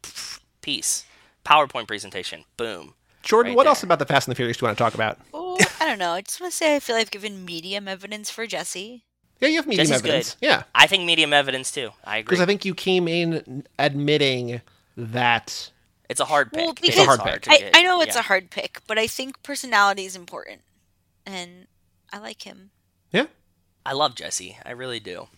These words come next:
Speaker 3: And I think, okay, but that's the thing, too. I think every good team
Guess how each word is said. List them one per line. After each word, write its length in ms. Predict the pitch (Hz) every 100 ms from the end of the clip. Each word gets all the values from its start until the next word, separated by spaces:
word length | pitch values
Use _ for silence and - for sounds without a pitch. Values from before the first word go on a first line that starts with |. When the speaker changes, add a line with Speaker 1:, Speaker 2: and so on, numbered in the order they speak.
| _ _ -
Speaker 3:
And 120 | 277
I 80 | 330
think, 280 | - 392 370
okay, 240 | 302 311 339
but 180 | 254 -
that's 200 | 262 -
the 80 | 294
thing, 200 | 277 269
too. 180 | 330
I 80 | 233
think 180 | 240 247
every 260 | 226 233 285
good 400 | 220 233 247 -
team 380 | - 247 196